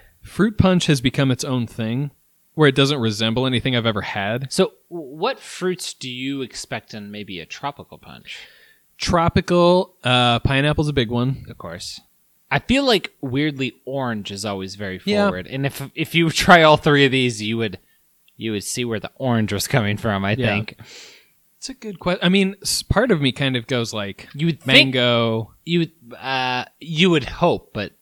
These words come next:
Speaker 2: none of these
Speaker 1: I,
Speaker 2: really
Speaker 1: I
Speaker 2: have
Speaker 1: wouldn't
Speaker 2: mango.
Speaker 1: expect it, but if you said, "What are tropical
Speaker 2: You would think
Speaker 1: flavors?"
Speaker 2: maybe a coconut flavor. N-,
Speaker 1: Yes.
Speaker 2: none of these really have that.
Speaker 1: Uh, but I thought the third one had a pina colada smell.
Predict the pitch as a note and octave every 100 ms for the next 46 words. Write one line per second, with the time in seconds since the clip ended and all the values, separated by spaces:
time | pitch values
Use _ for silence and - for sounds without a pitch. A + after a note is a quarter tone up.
0 | _ _ _ B2+ B2+ C3 A2+ G2+ G#2+ F3+
1 | A3+ F3+ G3+ G#3+ G3+ - D#3 D#3+ F#3+ F#3+
2 | D3 D3+ F3 D#3+ D#3+ C3+ C#3 C#3 - C3
3 | B2 A#2+ F#2+ - F3 E3 E3+ E3 D#3 D3
4 | B2+ G2+ - C3+ C#3 D#3+ C#3 - C#3+ C3
5 | C3+ C3 - B2 C#3 B2 A2+ C#3 D#3+ C#3+
6 | B2+ A2+ A2+ F#2+ G2 F2+ F2 E2 - -
7 | D#3+ D#3 C#3+ E3+ E3 G#3 A3 G#3 - D#3+
8 | D#3+ D#3 C3+ C3 - - C3+ B2+ B2 -
9 | A#2 A2+ - C#3 B2+ - B2 G#2+ - -
10 | G#2+ F2 -